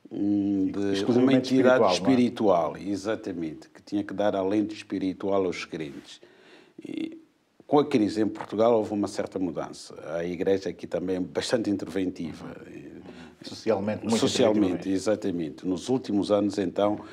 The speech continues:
Speaker 1: a Igreja até substituiu a Segurança Social
Speaker 2: Em
Speaker 1: em
Speaker 2: muitos
Speaker 1: muitos
Speaker 2: aspectos,
Speaker 1: casos,
Speaker 2: é verdade.
Speaker 1: em muitos aspectos. E em Moçambique, ela foi sempre assim, porque, eh, com a independência do país, eh,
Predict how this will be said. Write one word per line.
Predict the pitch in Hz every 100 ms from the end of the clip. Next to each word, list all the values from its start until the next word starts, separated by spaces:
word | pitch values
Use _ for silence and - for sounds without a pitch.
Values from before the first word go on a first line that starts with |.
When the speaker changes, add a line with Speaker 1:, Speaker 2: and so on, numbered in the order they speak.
| -
Speaker 1:
a | 95
Igreja | 92 101 110 107 101
até | - 107
substituiu | - 98 - 107 - 95 101 107 110 113 113 -
a | -
Segurança | - 101 98 98 87
Social | 104 - - 104 101 95
Speaker 2:
Em | 113
Speaker 1:
em |
Speaker 2:
muitos | 120 110 110
Speaker 1:
muitos |
Speaker 2:
aspectos, | - 90 85
Speaker 1:
casos, | - -
Speaker 2:
é |
verdade. | 95 82 95
Speaker 1:
em |
muitos | 107 104 92
aspectos. | - - - - - - - - - - -
E | 104 - -
em | 156
Moçambique, | 165 160 160 147 135 104 - - _ -
ela | 139 147 147
foi | 143 143
sempre | 135 - 123 - 120
assim, | - 110 95 - _ _ - _ _ _
porque, | - 147 147 - 101 82 -
eh, | - 104 98 -
com |
a | 113
independência | 110 - 95 87 -
do | 80 90
país, | 92 87 107 110 - - _ _ _ _ _ _ _ _ _ _ -
eh, | 107 101